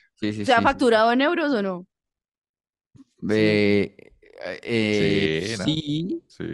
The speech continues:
Speaker 2: ¿Ha
Speaker 3: sí, sí,
Speaker 2: jugado
Speaker 3: sí.
Speaker 2: en... en, ah, listo.
Speaker 3: ¿A usted le ha
Speaker 1: Sí.
Speaker 3: pagado alguna vez por pre-, servicio sexual, Santiago?
Speaker 1: No.
Speaker 3: A mí
Speaker 2: Tato,
Speaker 3: tampoco,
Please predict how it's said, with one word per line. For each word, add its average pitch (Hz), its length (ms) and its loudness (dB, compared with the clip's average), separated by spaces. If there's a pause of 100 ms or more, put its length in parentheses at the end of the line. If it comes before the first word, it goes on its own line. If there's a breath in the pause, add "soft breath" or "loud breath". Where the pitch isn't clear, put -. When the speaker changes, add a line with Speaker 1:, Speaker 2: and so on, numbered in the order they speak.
Speaker 2:
¿Ha 202 80 -4
Speaker 3:
sí, - 20 -4
sí, 247 60 -4
Speaker 2:
jugado 190 380 -2
Speaker 3:
sí. 196 80 -4
Speaker 2:
en... 196 340 -10
en, 170 200 -14
ah, 151 240 -10
listo. 180 240 -6
Speaker 3:
¿A 165 40 6
usted 185 220 4
le 202 80 8
ha 196 40 4
Speaker 1:
Sí. - 60 -4
Speaker 3:
pagado 208 260 6
alguna 202 300 6
vez 196 180 2
por 185 280 2
pre-, 175 140 0
servicio 147 640 0
sexual, 190 380 -4 (960)
Santiago? 262 420 -8 (480)
Speaker 1:
No. 85 420 2 (800)
Speaker 3:
A - 160 -4
mí 349 140 -2
Speaker 2:
Tato, - 180 0
Speaker 3:
tampoco, - 300 4